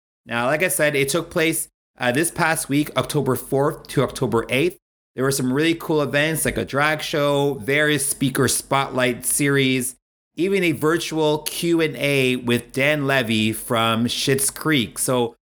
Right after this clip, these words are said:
really amazing week to celebrate, uh, members of our community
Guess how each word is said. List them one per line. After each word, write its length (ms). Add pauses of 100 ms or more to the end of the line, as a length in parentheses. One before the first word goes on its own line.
(160)
really 360
amazing 680
week 400
to 160
celebrate, 880
uh, 160
members 520
of 160
our 120
community 800